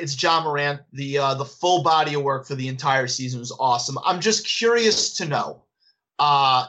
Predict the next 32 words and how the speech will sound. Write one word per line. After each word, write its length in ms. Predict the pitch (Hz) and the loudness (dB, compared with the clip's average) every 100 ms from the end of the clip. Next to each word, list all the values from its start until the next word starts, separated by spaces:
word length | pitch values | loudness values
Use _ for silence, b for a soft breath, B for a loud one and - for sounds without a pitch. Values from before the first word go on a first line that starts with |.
| - 180 | -6 -10
in 160 | 160 | -8
terms 360 | - 185 190 185 | -2 0 0 0
of 140 | 180 | 0
if 140 | 170 160 | 0 0
you're 160 | 170 | 0
filling 340 | - 196 180 170 | 0 0 2 4
out 160 | 160 | 2
a 40 | 135 | 2
ballot, 360 | 147 131 123 | 2 2 0
'cause 160 | - 123 | -10 -16
you 80 | 120 | -8
fill 260 | - 151 | -2 2
out, 380 | 143 135 131 131 _ _ - | 2 2 0 -6 _ _ -14
you 140 | 135 | -8
know, 80 | 117 | -8
the 120 | 123 | -6
N 100 | 147 | -6
B 120 | 143 | -4
A 80 | 135 | -2
writers 520 | 123 120 117 117 113 | 0 0 0 -2 -2
who 420 | - 120 117 113 113 | -2 0 2 2 2
maybe 380 | 127 143 135 | 2 2 2
one 340 | 131 120 135 131 | 0 0 0 2
day 140 | 131 | 2
when 240 | 123 127 127 | 2 0 0
this 160 | 123 | 0
show 320 | - 139 123 | 2 2 0
blows 400 | 110 123 117 120 | 0 0 0 2
up 220 | 123 117 - | 2 0 0
that 140 | 120 | 0
I'll, 260 | 117 117 120 | 2 2 2
uh, 200 | 113 | 0